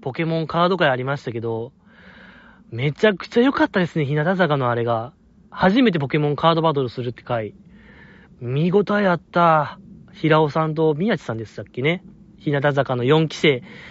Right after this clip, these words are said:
やってましたけども、良すぎました、あの回が。当たり中の当たりでしたね、僕の中で。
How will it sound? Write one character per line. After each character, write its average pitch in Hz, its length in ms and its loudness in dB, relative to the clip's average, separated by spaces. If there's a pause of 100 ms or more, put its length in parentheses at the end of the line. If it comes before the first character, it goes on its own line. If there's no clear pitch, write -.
(260)
や 139 140 -2
っ - 20 -14
て 156 140 -8
ま 147 120 -6
し - 60 -10
た 139 80 0
け 131 60 2
ど 123 60 -4
も、 120 120 -4
良 147 400 0
す 233 200 -2
ぎ 220 160 2
ま 214 160 2
し - 120 -14
た、 180 200 4
あ 170 60 2
の 165 120 0
回 151 280 4
が。 131 300 0 (520)
当 147 140 -10
た 190 160 0
り 180 140 -4
中 170 100 -4
の 165 60 -2
当 160 80 -2
た 156 80 0
り 143 60 -2
で 123 60 -2
し 110 40 -6
た 113 80 -8
ね、 107 80 -8
僕 113 180 -4
の 127 80 -2
中 117 280 -4
で。 110 180 -6